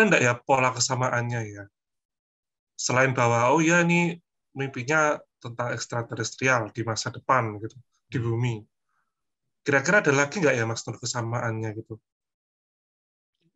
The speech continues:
Speaker 2: Kesamaannya memang pada akhirnya akan ke arah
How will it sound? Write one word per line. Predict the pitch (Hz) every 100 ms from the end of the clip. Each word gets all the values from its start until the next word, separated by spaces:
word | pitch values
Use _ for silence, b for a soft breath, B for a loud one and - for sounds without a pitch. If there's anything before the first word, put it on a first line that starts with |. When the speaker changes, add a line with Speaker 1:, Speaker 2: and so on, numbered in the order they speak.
| _ _ _ _ _ 127
Speaker 2:
Kesamaannya | 139 123 120 123 131 160
memang | 160 139 143
pada | 147 131 110 98
akhirnya | 87 123 143 147 139 - 127
akan | 117 123 123 120 120 127 139 _ _ _ _ _ _
ke | - 117
arah | 107 110 110